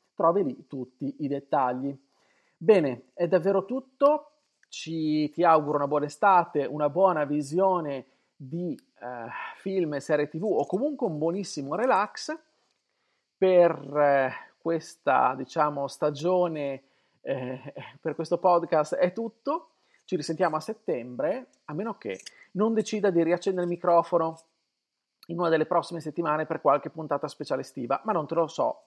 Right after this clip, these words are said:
in questo momento promettere. E quindi in questo momento ti auguro una buona estate, ti abbraccio.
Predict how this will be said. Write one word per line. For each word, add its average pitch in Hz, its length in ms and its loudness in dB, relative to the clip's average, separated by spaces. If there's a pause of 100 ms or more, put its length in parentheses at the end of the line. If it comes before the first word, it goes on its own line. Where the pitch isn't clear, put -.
in 175 120 -6
questo 160 200 -4
momento 135 300 -8
promettere. 127 580 -10 (260)
E 220 120 -8
quindi 170 500 0 (140)
in 180 100 -8
questo 202 220 -2
momento 196 280 0
ti 185 120 0
auguro 156 260 4
una 156 100 0
buona 147 200 -4
estate, 202 520 -2
ti 175 80 -6
abbraccio. - 580 -6